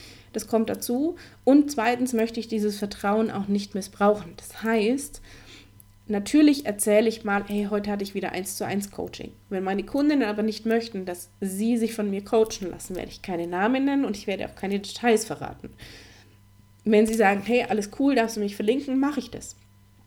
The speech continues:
Weil es natürlich für mich auch schön ist zu sagen, „Hey, guck, die begleite ich, die begleite ich, die hat das erreicht, die hat dieses erreicht, die hat jenes erreicht.“ Ähm, aber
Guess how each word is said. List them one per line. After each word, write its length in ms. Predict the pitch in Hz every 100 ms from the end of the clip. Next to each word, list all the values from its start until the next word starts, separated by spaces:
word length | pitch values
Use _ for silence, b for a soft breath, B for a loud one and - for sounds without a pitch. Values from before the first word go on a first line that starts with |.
| - _ - -
Weil 120 | 190
es 40 |
natürlich 380 | 202 202 220 208
für 80 | 196
mich 320 | 185 214 226
auch 140 | 208 202
schön 240 | 190 214
ist 140 | 226
zu 100 | 208
sagen, 180 | 214 214
„Hey, 220 | 208 202 202
guck, 240 | 196 - - -
die 120 | 208
begleite 420 | 208 202 208 208
ich, 140 | 196 -
die 100 | 208
begleite 400 | 208 196 196 202
ich, 80 |
die 140 | 202 196
hat 100 | -
das 160 | 208
erreicht, 400 | 214 196 202 202
die 80 | 196
hat 120 | 180
dieses 220 | 214 220 196
erreicht, 360 | 175 185 196
die 80 | 196
hat 80 | 185
jenes 240 | 214 202
erreicht.“ 420 | - 160 202 233 - B B B B B
Ähm, 400 | 226 220 226 240 B B B B -
aber 540 | 208 226 254 262 269